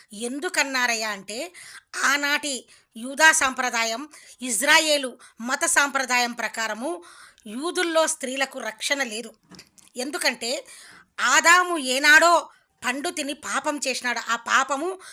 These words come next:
కామ కోరికలు అన్నమాట. ఆ కామ కోరికలు కాబట్టి పురుషుడి ఆధీనంలో ఉంటే స్త్రీకి రక్షణ అని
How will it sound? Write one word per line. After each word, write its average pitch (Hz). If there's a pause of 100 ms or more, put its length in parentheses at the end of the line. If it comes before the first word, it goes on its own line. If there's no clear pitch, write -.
(220)
కామ 294
కోరికలు 285
అన్నమాట. 214 (500)
ఆ 302
కామ 233
కోరికలు 277
కాబట్టి 269 (360)
పురుషుడి 349
ఆధీనంలో 262
ఉంటే 247 (220)
స్త్రీకి 339
రక్షణ 285
అని 294